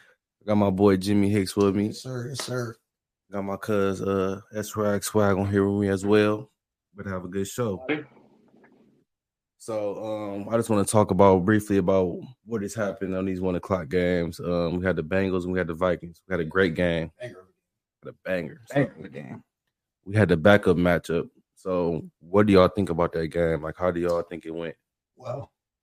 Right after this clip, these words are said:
Speaker 2: as a Lions fan, I'm happy, obviously. You know, the Vikings <laughs> have been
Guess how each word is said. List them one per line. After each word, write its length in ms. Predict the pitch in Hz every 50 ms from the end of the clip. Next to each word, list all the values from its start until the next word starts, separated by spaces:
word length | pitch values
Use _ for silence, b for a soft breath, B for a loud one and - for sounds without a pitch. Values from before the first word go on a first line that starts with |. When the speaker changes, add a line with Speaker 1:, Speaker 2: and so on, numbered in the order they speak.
| _ _ _ -
Speaker 2:
as 60 | -
a 20 | 123
Lions 340 | 127 143 151 151 143 139
fan, 400 | - - 127 120 113 117 117 113 - _ _ _ _ _ _ _ _ _ _ -
I'm 140 | 151 147
happy, 400 | 135 - - - - 87 - - _ _ _ _ -
obviously. 520 | 113 98 95 95 - - 98 95 98 - _ _ _ _ _ _ _
You 100 | 151 135
know, 180 | 113 101 104 _
the 80 | - 123
Vikings 400 | 123 120 117 110 113 113 - -
<laughs> 20 |
have 160 | 156 139 - - - - _ -
been 240 | 98 98 107 -